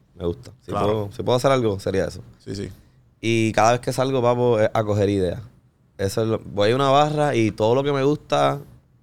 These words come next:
Speaker 2: Papi, ¿tú fuiste a Medellín ya?
Speaker 1: No, voy en octubre.
Speaker 2: Cabrón.
Speaker 1: A despedir soltero de un pan.
Speaker 2: Nice. <laughs> Colombia en la casa.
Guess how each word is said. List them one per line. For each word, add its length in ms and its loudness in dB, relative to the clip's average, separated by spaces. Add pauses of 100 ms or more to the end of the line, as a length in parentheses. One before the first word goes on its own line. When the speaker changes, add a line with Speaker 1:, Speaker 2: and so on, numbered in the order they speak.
(320)
Speaker 2:
Papi, 180 4
¿tú 80 0
fuiste 180 -2
a 60 2
Medellín 360 2
ya? 220 0 (400)
Speaker 1:
No, 340 -2
voy 460 2
en 160 -4
octubre. 540 -6 (240)
Speaker 2:
Cabrón. 520 -10 (120)
Speaker 1:
A 140 -2
despedir 260 -4
soltero 280 -4
de 60 -2
un 80 -8
pan. 260 -8 (800)
Speaker 2:
Nice. 320 -18 (680)
<laughs> 100 -8 (960)
Colombia 300 -6
en 60 -6
la 100 -6
casa. 260 -8